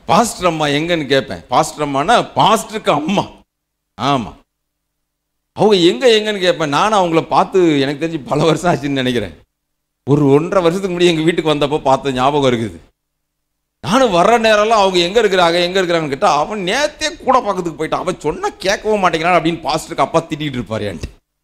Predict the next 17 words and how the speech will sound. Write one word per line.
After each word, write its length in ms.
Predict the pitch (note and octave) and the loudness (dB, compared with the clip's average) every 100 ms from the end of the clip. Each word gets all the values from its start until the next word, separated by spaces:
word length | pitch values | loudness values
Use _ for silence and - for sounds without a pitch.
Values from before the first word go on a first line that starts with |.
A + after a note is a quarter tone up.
| B2+ | -8
ஏ, 60 | D#3 F4 - - C4+ C#4 A3 E3 _ - | -8 -8 -16 -14 -12 -12 -14 -20 _ 2
"ஓ, 120 | D4 | 2
நேத்தே 760 | F#3 A#3 D#4 - C#4+ D#4 D#4 A#3 | 2 -2 -2 -2 4 6 6 4
போயிட்டான், 260 | A3+ F#3+ - | 2 0 0
காலையில 520 | D#3+ B3 C4 C#4 B3 | 4 4 6 4 2
போயிட்டான், 320 | G3 D#3+ B2+ | 0 0 0
இன்னும் 320 | G3 D4 C4+ | 0 2 2
ரெண்டு 220 | F3+ E3+ | 2 -4
வாரம் 240 | D3+ D4+ D#3 | -4 -4 0
என்னைக்கு 280 | F#3 G#3 F3+ | 2 2 2
வருவான்னு 280 | D3+ D3 | 0 0
தெரியாது." 360 | C3 A2+ F2 E2 - _ _ _ _ _ _ _ _ _ _ _ _ _ - D#3 | 0 -2 -2 -6 -10 _ _ _ _ _ _ _ _ _ _ _ _ _ -4 2
பரவாயில்ல, 380 | G3+ E3+ B2+ | 4 4 2
ஆண்டவர் 400 | A2 D#3+ F3 D#3 | 2 2 2 2
அவங்களுக்கு 440 | C#3+ D#3 D#3 C#3+ D3 | 4 2 0 -2 -4
கொடுத்துருக்கிற 400 | C3 C#3+ B2+ G#2+ | -2 -2 0 -2
கிருபை. 320 | B2 A#2+ | -4 -6